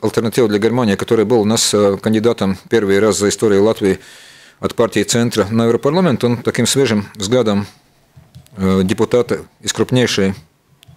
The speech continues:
экономик Европы, из Германии, посмотрел на нашу ситуацию и говорит: "Страна маленькая". То есть, в принципе, хватило бы несколько, э, хороших решений, чтобы,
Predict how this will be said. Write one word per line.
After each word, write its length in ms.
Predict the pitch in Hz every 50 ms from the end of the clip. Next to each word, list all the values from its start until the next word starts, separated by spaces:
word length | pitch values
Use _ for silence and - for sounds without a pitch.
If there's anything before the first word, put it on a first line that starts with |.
| - -
экономик 520 | 104 - - 110 113 113 107 98 - - 104
Европы, 340 | 101 104 110 113 - -
из 80 | 98 90
Германии, 360 | 98 107 110 117 107 98 92
посмотрел 420 | 85 - - - 107 98 123 139 165
на 80 | 170 165
нашу 200 | 170 180 - -
ситуацию 420 | - 147 - 143 143 - - 127
и 40 | 123
говорит: 240 | 131 127 113 98 -
"Страна 280 | - - 120 147 175
маленькая". 400 | 170 147 123 95 90 82 - 85 -
То 80 | -
есть, 100 | 95 -
в 40 | -
принципе, 280 | 147 170 175 - 135 -
хватило 360 | - 240 - - 165 156 147
бы 200 | 127 127 123 - - - - - - - - - - - _
несколько, 640 | - 113 127 139 - - - 165 165 156 - 143 123 - - _ _ _ _ _ _
э, 140 | 113 107 104
хороших 500 | - - 117 131 156 - - 131 - - -
решений, 520 | 123 143 143 - - 127 107 87 82 80 - _ _
чтобы, 340 | - - - 135 147 143